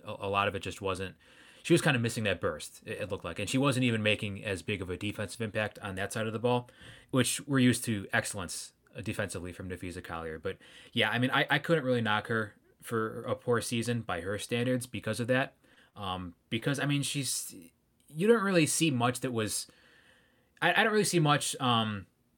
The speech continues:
to give me concern aside from the injury. Uh, I ranked her number three, whereas I had her second last year. So there is a player in between her and Wilson for me, which you might be able to guess who it is. But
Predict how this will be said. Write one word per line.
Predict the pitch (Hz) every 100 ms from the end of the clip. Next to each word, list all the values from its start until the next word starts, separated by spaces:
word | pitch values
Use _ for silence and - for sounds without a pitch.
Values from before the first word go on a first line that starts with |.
| _ _ _ _ - -
to | 127
give | 127
me | 120
concern | 110 - 104 110 123 - _ _ _ -
aside | 104 113 120
from | 120
the | 117
injury. | 120 139 139 - _ _ -
Uh, | 92 90 90 -
I | 143
ranked | 156 156 151
her | 143 120
number | 117 110 110 101 98 92
three, | - - - 113 143 185 - -
whereas | 123 107 104
I | 101
had | 104
her | 95
second | - 98 101 95
last | 90 92 -
year. | 110 107 - - - -
So | 139
there | 123
is | 127 120
a |
player | - 120 113 110
in | 120 113
between | 110 117 107
her | 107
and | 101
Wilson | 104 104 110
for | -
me, | 107 110
which | 98 - -
you | 104
might | 98
be | 104
able | 95 92
to | 92
guess | 98 -
who | 92
it |
is. | 107 107
But | 92 98 92